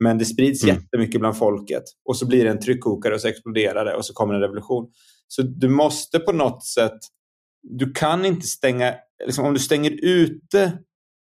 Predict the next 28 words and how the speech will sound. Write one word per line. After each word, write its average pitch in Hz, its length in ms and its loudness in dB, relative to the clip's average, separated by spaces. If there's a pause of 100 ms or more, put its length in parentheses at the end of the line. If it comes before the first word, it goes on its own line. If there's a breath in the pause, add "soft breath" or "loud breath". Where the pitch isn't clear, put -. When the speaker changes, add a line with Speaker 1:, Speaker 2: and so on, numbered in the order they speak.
(140)
Speaker 1:
åsikter 123 680 2
och 113 100 2
röster 117 440 0
för 104 280 0
strängt, 127 720 -4
då 147 280 4
riskerar 151 300 2
du 113 60 2
att 113 60 -2
skapa 120 300 0
ett - 120 -8 (140)
undertryck 135 720 0
i 131 40 -2
samhället 107 440 -2 (220)
som 127 320 0
kommer 107 280 0
att 104 160 -2
explodera. 113 680 -2 (260 loud breath)
Då 147 80 4
kommer 131 380 2
liksom 127 260 -2
så 123 80 -2
här, 98 160 2 (260)
helt 170 160 2
plötsligt 131 280 0
Donald 117 280 2
Trump 110 220 -2
president 117 460 -2